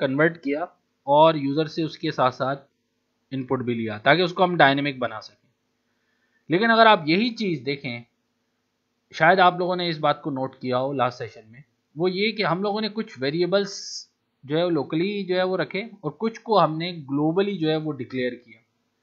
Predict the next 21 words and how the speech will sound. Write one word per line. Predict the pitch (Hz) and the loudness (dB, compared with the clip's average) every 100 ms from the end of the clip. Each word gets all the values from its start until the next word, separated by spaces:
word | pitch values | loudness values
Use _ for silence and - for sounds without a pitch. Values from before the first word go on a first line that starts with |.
| _ _ _ _ _ _ | _ _ _ _ _ _
अच्छा, | 160 180 | 0 6
अब | 175 160 | 6 4
उसको | 170 165 208 | -4 2 2
रखने | 127 127 131 190 220 233 | 2 0 0 2 2 6
का | 240 | 6
क्या | 214 196 190 | 8 8 8
मकसद | 180 - 175 | 6 -6 -12
था, | - 165 - _ _ _ _ | -10 -16 -16 _ _ _ _
वो | 135 151 | 0 8
आज | 160 147 - | 10 10 6
की | 160 | -8
session | 143 120 143 | -6 -6 -6
में | 143 | -4
हमने | 127 131 | -4 -6
देखना | 117 110 135 | -8 -10 -10
है | 147 _ _ _ _ 156 | -10 _ _ _ _ 4
ताकि | 175 | 6
हमें | 190 185 202 | 6 6 4
पता | 208 202 202 | 4 4 6
चले | 190 135 151 | 6 4 2
कि | - _ _ _ - | -4 _ _ _ -10